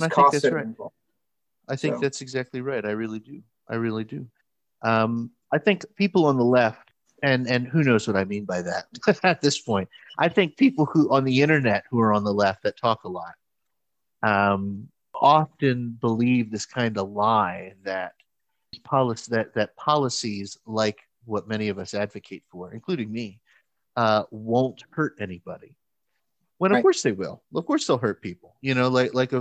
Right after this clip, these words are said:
Speaker 1: that, that's, that still might be worth it. You know, I'm not saying, I'm not saying that, you know, it's, that, that, that, that sort of means then that it's a non-starter. No, I, so, like,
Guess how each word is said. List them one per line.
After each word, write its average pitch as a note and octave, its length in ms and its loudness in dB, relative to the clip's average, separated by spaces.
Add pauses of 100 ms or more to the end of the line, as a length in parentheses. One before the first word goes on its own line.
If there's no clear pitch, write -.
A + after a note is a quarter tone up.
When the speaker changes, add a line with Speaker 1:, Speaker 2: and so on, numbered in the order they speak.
(120)
Speaker 1:
that, C3 240 -2
that's, - 440 -6 (460)
that G#3 160 4
still - 200 2
might G3 220 2
be C3+ 80 0
worth F3+ 360 2
it. E3 220 -4
You D3+ 120 -6
know, D3 60 2
I'm D#3 120 2
not G#3 200 0
saying, E3+ 380 0
I'm D#3 120 -4
not F3 200 0
saying D#3 360 -2
that, A#2+ 300 0 (280)
you C3 160 -6
know, G#2 380 -6
it's, A2 280 -6 (580)
that, B2+ 180 -2
that, A#2 200 -4
that, B2 180 -6
that B2 160 -4
sort C3+ 220 -4
of A2 160 -8
means A#2 400 -8
then G#2+ 180 -6
that G#2 120 -2
it's F#2+ 180 -10
a G2+ 40 -10
non-starter. A2 1000 -4 (380)
No, G#3 340 4
I, A2 160 0 (180)
so, - 300 0
like, D3+ 380 2